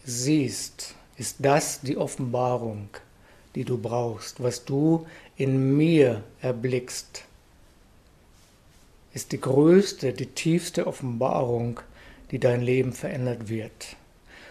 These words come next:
Dann hatte ich verstanden, wo Paulus gesagt hat und den Korinthern geschrieben hat, wenn wir in sein Angesicht schauen, werden wir verwandelt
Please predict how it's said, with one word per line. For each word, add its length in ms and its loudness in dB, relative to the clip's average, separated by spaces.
Dann 260 2
hatte 160 0
ich 80 -2
verstanden, 840 0
wo 60 -6
Paulus 480 6
gesagt 520 2
hat 420 0
und 100 -8
den 160 2
Korinthern 540 4
geschrieben 500 0
hat, 200 -2
wenn 300 0
wir 560 2
in 100 -2
sein 260 4
Angesicht 720 0
schauen, 520 2
werden 340 2
wir 120 2
verwandelt 880 -2